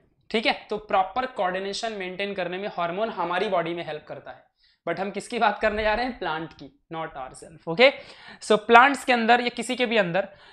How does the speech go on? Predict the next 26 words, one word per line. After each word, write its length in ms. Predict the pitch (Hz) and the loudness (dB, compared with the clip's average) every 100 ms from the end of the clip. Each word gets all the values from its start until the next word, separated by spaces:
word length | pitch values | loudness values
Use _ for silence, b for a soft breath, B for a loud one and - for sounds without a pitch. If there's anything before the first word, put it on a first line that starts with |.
| b 226 | b 8
तो 280 | 240 247 - | 8 6 0
जो 280 | 165 233 247 | 6 10 10
हार्मोन 500 | 185 196 190 247 269 | 10 6 8 4 4
है 200 | 233 247 196 | 2 0 2
वो 120 | 214 | 6
एक 180 | 247 - | 4 6
ऐसा 360 | 190 196 - 220 | 2 6 2 4
इंटरनल 480 | 214 214 226 269 277 | 2 6 8 6 6
फैक्टर 500 | 247 202 - 262 214 | 6 6 6 6 6
है 240 | - - b b b 165 | 0 -16 b b b 4
जो 120 | 214 | 6
इन्फ्लुएंस 500 | 226 220 254 285 - | 6 0 2 2 6
करता 320 | 240 214 247 | 6 6 4
है 60 | 233 | 2
हमारे 300 | 208 214 214 | 0 0 0
बॉडी 240 | 196 196 | 0 -2
के 100 | 202 | -6
अंदर 180 | 208 226 | -6 -6
ग्रोथ 320 | 147 165 170 | -4 -2 -4
को, 380 | - 147 - _ _ 170 | -6 -18 -18 _ _ -8
या 100 | 180 | -6
ग्रोथ 380 | 160 214 214 - | -4 -4 -6 -6
को 100 | 208 | -6
रेगुलेट 480 | 165 156 165 180 | -6 -6 -6 -8
करता 280 | - 156 143 | -12 -16 -14
है। 280 | 131 - | -18 -20